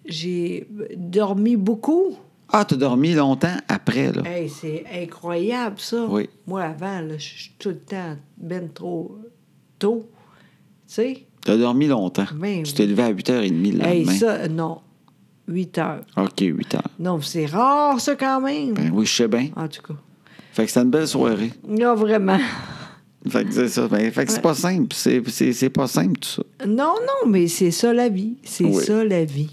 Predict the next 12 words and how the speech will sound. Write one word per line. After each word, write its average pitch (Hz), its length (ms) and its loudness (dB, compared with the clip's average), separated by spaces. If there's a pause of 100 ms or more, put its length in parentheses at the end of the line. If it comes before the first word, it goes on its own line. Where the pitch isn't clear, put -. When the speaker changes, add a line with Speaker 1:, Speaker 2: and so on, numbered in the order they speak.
(160)
Speaker 1:
Ça, - 160 -12 (120)
en 156 220 -6
fait, 214 360 -8
c'est - 280 -12
ça, 185 320 -10
la 151 200 -8
vie. 147 240 -14 (160)
C'est - 240 -14
bien 180 340 -8
dit, 175 300 -12
ça. 180 200 -18 (340)
Speaker 2:
Ouais. 113 240 -2